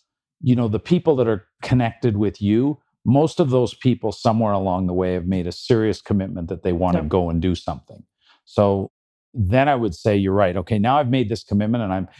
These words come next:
Speaker 1: and I put myself in this pot." So first of all, you put yourself in this pot, you're in a small percentage.
Speaker 2: Yeah.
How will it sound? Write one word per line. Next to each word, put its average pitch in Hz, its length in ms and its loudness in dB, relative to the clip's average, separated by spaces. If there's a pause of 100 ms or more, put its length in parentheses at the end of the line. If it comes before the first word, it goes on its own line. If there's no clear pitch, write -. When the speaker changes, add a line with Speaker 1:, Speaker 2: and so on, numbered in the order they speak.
(160)
Speaker 1:
and 98 80 2
I 104 80 2
put - 260 0
myself 110 480 0
in 92 100 -2
this 95 140 -6
pot." 82 460 0
So - 160 -4
first 139 260 0
of 135 60 4
all, 110 240 0 (340)
you 98 100 2
put 185 160 2
yourself 147 400 0
in 113 120 0
this 107 160 -4
pot, 123 440 0 (760)
you're 123 260 4
in 131 100 0
a 113 60 -4
small 117 420 0
percentage. - 840 -8
Speaker 2:
Yeah. 143 120 -10